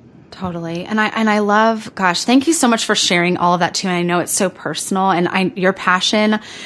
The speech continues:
really inspires me. And I know you're, you love to encourage people who are in, I mean, not, I don't wanna say similar situations, but people who are in their home, you know, trying to navigate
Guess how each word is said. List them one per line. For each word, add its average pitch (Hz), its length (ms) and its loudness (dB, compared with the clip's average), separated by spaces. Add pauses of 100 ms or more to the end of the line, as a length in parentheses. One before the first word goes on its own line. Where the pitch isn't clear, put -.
(180)
really 302 260 6
inspires 185 560 0
me. 185 140 2
And 180 80 2
I 175 80 2
know 175 220 2
you're, 170 440 2
you 175 500 0
love 180 280 4
to 196 140 -4
encourage 160 800 -4 (320)
people 269 420 4
who 220 120 6
are 196 140 6
in, 180 340 -2
I 196 120 -2
mean, 202 140 4
not, 226 240 2
I - 40 -10
don't 208 100 -4
wanna 196 140 0
say 180 140 0
similar 180 380 2
situations, 185 640 0
but - 140 0
people 220 320 -2
who 202 160 2
are 175 240 4 (400)
in 269 140 8
their 262 120 6
home, 196 400 2 (280)
you 240 80 6
know, 214 120 4 (160)
trying 220 380 4
to 226 60 2
navigate 180 680 0